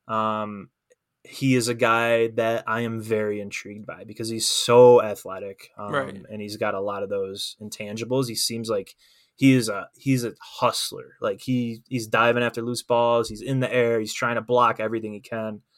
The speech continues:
Speaker 1: Um, I'm really, really happy with, you know, the progress he has seemed to made, make over the last year, redshirting, learning the system. So I think he's gonna be a big piece too. I'm, I'm hoping that he is a surprise on the,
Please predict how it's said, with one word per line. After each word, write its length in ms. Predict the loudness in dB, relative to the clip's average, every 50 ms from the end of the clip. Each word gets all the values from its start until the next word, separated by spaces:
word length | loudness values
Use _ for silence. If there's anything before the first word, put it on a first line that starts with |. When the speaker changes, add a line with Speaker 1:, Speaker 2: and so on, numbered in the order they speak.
| _ _ -20 -20 -20 _ _
Speaker 1:
Um, 480 | -2 0 0 2 0 -2 -4 -8 -8 -4
I'm 300 | -4 -4 -2 -4 -6 -4
really, 400 | 0 4 4 4 6 4 2 0
really 560 | 0 0 0 0 2 2 0 0 0 -2 -6 _ _ _ _ _ _ _ _ _ _ _ _ _ _
happy 540 | -6 -4 -4 -4 -4 -6 -10 -10 -12 -14 -10
with, 440 | -6 -4 -4 -4 -6 -10 -14 -16 -14 _
you 80 | -12 -10
know, 200 | -10 -12 -14 -16 _ _ _
the 60 | -12
progress 520 | -12 -4 -2 -2 -2 -2 -2 -4 -4 -6 -6
he 160 | -4 -2 -2
has 160 | 0 0 -2
seemed 200 | -2 -4 -8 -12
to 60 | -12
made, 220 | -12 -10 -10 -8 -8 -8 -10 -10
make 260 | -10 -10 -10 -10 -8 -8
over 180 | -8 -8 -8
the 80 | -10 -8
last 320 | -8 -8 -10 -10 -10 -8
year, 200 | -6 -6 -6 -6
redshirting, 640 | -4 -4 -4 -4 -4 -6 -8 -6 -6 -6 -10 -8 -10
learning 260 | -10 -10 -10 -12 -10
the 60 | -8
system. 360 | -8 -6 -6 -6 -8 -8 -6 -8
So 200 | -8 -8 -8 -10 -14 -20 -2 _
I 80 | 2 2
think 140 | 2 4
he's 180 | 6 6 6 4
gonna 160 | 2 -2 -2
be 120 | 0 -2 -2
a 40 |
big 240 | -2 -4 -8 -10 -10
piece 260 | -14 -12 -10 -10 -10
too. 220 | -8 -6 -4 -4 -4
I'm, 100 | -6 -10
I'm 180 | -12 -14 -14 -16
hoping 480 | -10 -4 -4 -4 -4 -4 -8 -10 -8 -10
that 120 | -12 -14 -12
he 240 | -12 -8 -8 -6
is 260 | -6 -8 -8 -10 -14 -12 -12
a 280 | -10 -10 -8 -10 -10 -6
surprise 1080 | -4 -4 -4 -4 -6 -12 -6 0 2 4 4 4 4 2 -4 -10 -12 -12 -14 -14 -14 -16 _ _ _ _ _ _ _ _ _
on 280 | -8 -6 -6 -6 -6 -8
the, 400 | -8 -8 -8 -10 -12 -14 -16